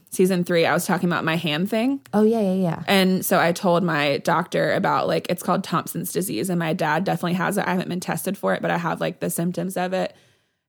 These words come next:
Speaker 2: And so they are referring me to a genetic specialist because they don't, there's not a lot of research on it. It's a pretty rare form of muscular dystrophy.
Speaker 1: Yeah.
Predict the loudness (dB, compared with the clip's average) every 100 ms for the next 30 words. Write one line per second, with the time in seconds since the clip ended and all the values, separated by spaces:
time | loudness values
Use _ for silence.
0 | _ 0 2 4 2 0 -4 _ _ 0
1 | 4 4 4 4 4 2 2 0 0 -2
2 | 0 -2 0 -2 -2 -2 -2 2 0 2
3 | 0 0 0 -2 0 0 2 2 2 2
4 | 0 0 -2 -2 0 0 -2 -2 0 0
5 | 0 0 2 0 0 -2 -2 -2 -4 -2
6 | -2 0 -2 -4 -4 -2 -2 -2 -2 0
7 | -2